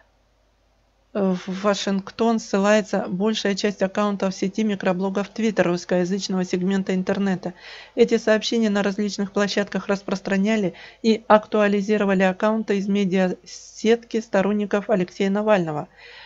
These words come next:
Кроме того, к освещению и популяризации материала наиболее активно подключались оппозиционные интернет-ресурсы, медиаагентства и лидеры общественного мнения: Радио Свобода, Голос Америки,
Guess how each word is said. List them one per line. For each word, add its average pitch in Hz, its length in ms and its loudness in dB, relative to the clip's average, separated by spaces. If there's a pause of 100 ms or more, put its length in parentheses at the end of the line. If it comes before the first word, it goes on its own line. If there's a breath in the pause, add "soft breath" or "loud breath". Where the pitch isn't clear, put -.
(180 loud breath)
Кроме 214 300 4
того, 208 280 0 (140)
к - 60 4
освещению 214 580 0
и 196 40 -6
популяризации 208 800 0
материала 208 500 2
наиболее 190 480 2
активно 208 360 -2
подключались 196 720 -2 (340 loud breath)
оппозиционные 214 720 0
интернет-ресурсы, 196 1000 0 (260 loud breath)
медиаагентства 196 800 0
и 185 100 4
лидеры 196 340 2
общественного 185 440 -2
мнения: 185 380 0 (100)
Радио 185 360 2
Свобода, 202 500 0
Голос 170 340 -2
Америки, 208 580 -2